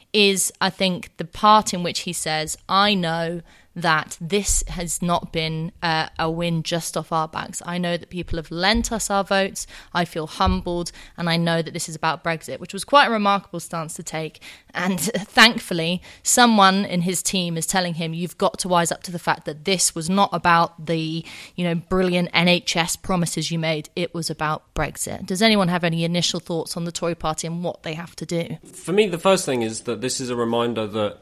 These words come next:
Speaker 2: um, electoral politics is about being disciplined by voters. And Boris, or whoever's writing his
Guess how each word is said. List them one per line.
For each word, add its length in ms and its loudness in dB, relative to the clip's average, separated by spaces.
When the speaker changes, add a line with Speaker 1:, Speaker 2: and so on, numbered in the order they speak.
Speaker 2:
um, 400 -4
electoral 480 -2
politics 500 -4
is 100 -10
about 280 -6
being 160 -4
disciplined 500 -8
by 120 -4
voters. 520 -10
And 360 -4
Boris, 440 4
or 240 0
whoever's 640 -4
writing 400 -4
his 260 -6